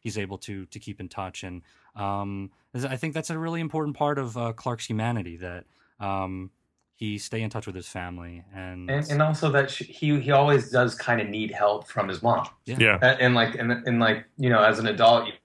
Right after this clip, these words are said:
Speaker 2: you find yourself turning to your parents and your mom in particular in, in different, in ways that s-, are surprising. I, I do like the introductory of the Daily Planet, um, being this busy, crazy place. I, I, I always loved sort of the, the origin of, like,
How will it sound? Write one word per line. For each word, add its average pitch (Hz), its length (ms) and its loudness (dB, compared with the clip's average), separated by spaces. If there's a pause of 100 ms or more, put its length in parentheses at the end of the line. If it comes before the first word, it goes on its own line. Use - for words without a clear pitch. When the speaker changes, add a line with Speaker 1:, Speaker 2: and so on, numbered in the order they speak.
Speaker 2:
you 104 40 -14 (140)
find 113 220 0
yourself 107 340 -2
turning 110 300 -4
to - 100 -4
your 101 100 0
parents 104 440 0
and 101 100 -4
your 98 80 -2
mom 98 220 2
in 95 120 -4
particular 104 640 -2 (400)
in, 113 220 6
in 110 320 2
different, 123 260 4
in 117 80 4
ways 120 220 8
that 107 100 2
s-, - 180 -12
are 110 140 4
surprising. 113 640 4 (160)
I, 131 220 4
I 123 80 2
do 131 180 -2
like 127 220 2
the 113 240 -6
introductory 104 640 -6
of 101 140 -10
the 107 60 -6
Daily 101 260 -4
Planet, 98 380 -6 (300)
um, 98 380 -8 (180)
being 101 300 -12
this - 160 -10
busy, 98 340 -6
crazy 95 380 -4
place. 98 360 -2
I, 110 160 0
I, 113 300 4
I 120 200 6
always 127 220 6
loved 110 340 4
sort 104 220 -2
of 98 60 -4
the, 98 240 -4 (320)
the 123 80 2
origin 107 640 2
of, 98 160 -4
like, 101 260 -2